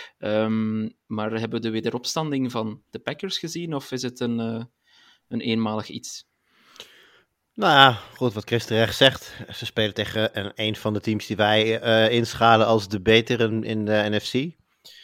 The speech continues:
Speaker 2: Dus ja, als je het daar kan laten zien, waarom zou je het dan niet tegen andere teams kunnen laten zien? Dus in die zin zou je, zou ik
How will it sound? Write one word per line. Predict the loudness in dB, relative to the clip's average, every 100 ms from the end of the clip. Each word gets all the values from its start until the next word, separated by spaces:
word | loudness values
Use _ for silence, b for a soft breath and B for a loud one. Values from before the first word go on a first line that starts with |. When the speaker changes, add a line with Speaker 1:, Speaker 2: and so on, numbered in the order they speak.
| b b
Speaker 2:
Dus | -2 0 -2 -8
ja, | -8
als | -6 -6 -4
je |
het | 4
daar | 6
kan | 6 6
laten | 4 4
zien, | 0 2
waarom | 6 6
zou | 6 6
je | 4
het |
dan | 2 -4
niet | -2
tegen | -4 -2
andere | -2 -2
teams | -4 -6
kunnen | -2 -2
laten | -2
zien? | -2 -2
Dus | -2
in | 0
die | 2
zin | 2 2
zou | 8 10
je, | 10 6 2
zou | 6 6
ik | 6